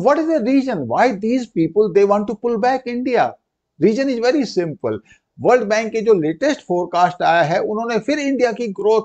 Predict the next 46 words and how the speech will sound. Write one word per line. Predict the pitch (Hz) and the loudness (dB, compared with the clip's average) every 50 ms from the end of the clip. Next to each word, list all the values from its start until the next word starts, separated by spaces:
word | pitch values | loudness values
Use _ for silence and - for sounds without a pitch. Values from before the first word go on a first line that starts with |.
| - - | 0 0
को | 214 202 | 0 0
जो | 190 190 185 | 0 0 0
है | 202 214 220 214 - _ _ _ _ _ _ _ | 2 2 0 -2 -6 _ _ _ _ _ _ _
सिक्स | - - 208 208 - | 0 0 0 0 -2
पॉइंट | - - - 151 175 175 | -6 -6 -4 -4 -4 -4
फ़ाइव | - 175 180 190 | -2 0 0 0
से | 185 - 226 | 2 0 0
सिक्स | 214 - 220 208 - - | -2 -2 -4 -6 -6 -8
पॉइंट | _ - 208 220 220 208 208 | _ -4 -4 -2 -2 -4 -6
नाइन | 190 160 160 196 233 247 233 | -6 -2 -2 -2 -2 -2 -4
तक | 220 240 214 - 196 | -4 -4 -4 -2 -4
upgrade | 165 165 151 143 147 156 147 131 135 _ - | -4 -4 -4 -4 -2 -2 -2 -4 -6 _ -6
किया | 131 117 107 | -4 -4 -4
है, | 98 95 - _ _ _ _ - | -4 -6 -10 _ _ _ _ 2
और | 240 240 233 | 2 2 4
यही | 240 247 233 240 269 247 | 4 2 2 2 2 -2
सबसे | - - 233 208 208 - 220 226 220 | 0 -2 -2 -2 -2 0 0 0 2
ज्यादा | 160 190 180 185 175 208 190 | 2 2 2 2 2 2 0
चिंता | - - 170 170 165 165 - 165 | 0 -2 -4 -4 -4 -2 0 0
की | 156 - - 160 151 147 | 0 0 0 0 0 0
बात | 127 - 120 113 120 127 131 - _ - | 0 2 2 4 4 4 2 0 _ -2
है | 139 170 196 | 0 2 2
इन | 190 190 208 214 214 | 2 0 0 0 2
लोगों | 202 190 180 175 165 156 175 170 | 2 4 4 2 4 2 2 0
के | - 175 151 | 0 0 -2
लिए | 135 147 190 240 | 0 2 2 2
कि | - - - - - - 247 | 0 -2 -6 -12 -6 -4 -4
कहीं | 240 - 254 254 269 254 | 0 2 2 2 2 0
ऐसा | - - - 202 220 208 - 233 214 | -2 2 2 2 2 2 0 0 0
ना | 175 156 143 | 2 2 2
हो | 139 143 147 151 | 4 4 4 4
जाए | 190 220 247 | 4 4 2
कि | 240 233 220 208 240 | 2 -2 -4 -2 0
India | 240 240 208 - 240 | 0 2 2 2 2
progress | 226 - 175 160 156 147 165 156 147 - 156 | 2 2 2 2 2 4 2 0 0 -2 -8
ना | 139 | -10
कर | 123 - 123 113 107 | -8 -6 -6 -6 -6
जाए। | 98 104 98 90 - _ _ _ _ _ - 139 | -6 -10 -14 -16 -16 _ _ _ _ _ -6 -2
Do | 240 254 262 | 0 0 0
you | 254 262 - | 0 0 -2
think | 269 262 320 214 170 196 | -4 -2 -2 -2 0 0
we | 233 247 | 0 2
require | 220 185 170 165 170 - - 165 180 208 226 208 202 - 170 | 2 2 2 2 0 -4 -6 -4 -2 -2 -2 -4 -4 -6 -8
people | 175 175 - 220 208 196 202 | -8 -6 -4 -2 0 2 4
like | 208 214 208 170 156 - | 4 2 2 0 -4 -6
them? | 185 208 240 262 226 | -6 -6 -6 -6 -10